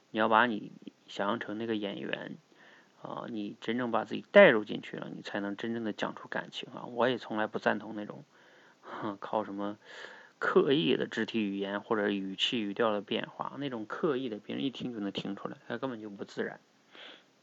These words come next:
那除了这里边说的呢，嗯，在我们社群中讲故事，我还会讲的就是故事的五要素。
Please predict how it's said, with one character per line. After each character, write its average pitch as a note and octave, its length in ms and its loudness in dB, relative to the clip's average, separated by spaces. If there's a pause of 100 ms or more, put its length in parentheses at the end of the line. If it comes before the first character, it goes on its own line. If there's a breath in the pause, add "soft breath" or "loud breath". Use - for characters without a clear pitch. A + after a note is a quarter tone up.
(1200 loud breath)
那 C#3 120 2
除 B2 220 0
了 C#3 100 6
这 C#3+ 140 2
里 C3 100 4
边 A#2+ 160 2
说 B2+ 180 0
的 B2 120 2
呢， A#2 320 0
嗯， A2+ 160 -6
在 B2+ 160 4
我 G#2+ 160 0
们 G#2+ 80 -4
社 C#3 160 0
群 B2 160 -2
中 A#2+ 120 0
讲 G#2 200 -2
故 A#2 120 -4
事， A2+ 60 -4
我 G#2 140 0
还 G2+ 120 -2
会 A#2+ 140 2
讲 G#2 180 -2
的 G#2 120 -6
就 A2 100 -4
是 A2 80 -4
故 A2+ 220 -2
事 A2 100 -2
的 A2 100 0
五 G2 120 -2
要 G#2 160 0
素。 C#3 240 -6